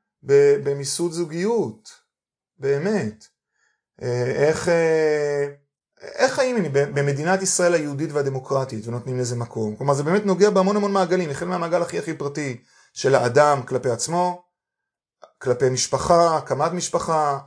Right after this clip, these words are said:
ה-, הנוכחות והנראות בחברה, אה, במובן הפוליטי,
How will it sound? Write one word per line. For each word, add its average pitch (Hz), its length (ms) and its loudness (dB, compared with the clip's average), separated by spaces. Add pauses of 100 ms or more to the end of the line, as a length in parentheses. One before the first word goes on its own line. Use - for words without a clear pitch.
(280)
ה-, 123 440 -4 (400)
הנוכחות 139 640 0
והנראות 139 500 0
בחברה, 143 800 2 (720)
אה, 120 1200 -2 (260)
במובן 131 440 2
הפוליטי, 185 1080 0